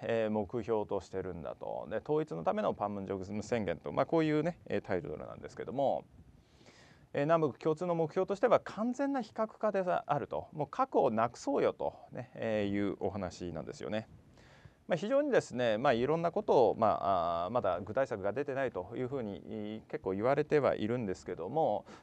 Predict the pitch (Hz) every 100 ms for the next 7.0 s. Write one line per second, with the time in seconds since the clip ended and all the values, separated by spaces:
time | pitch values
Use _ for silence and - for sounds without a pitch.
0 | - 208 120 - 113 107 143 240 - -
1 | 233 262 247 233 233 - 110 98 101 98
2 | 95 - - 76 98 - 247 262 214 147
3 | - - 165 - 175 143 82 62 120 -
4 | - 104 131 110 92 90 87 92 90 -
5 | - 82 82 - 69 - - - - 120
6 | 160 95 - - - - 151 196 165 175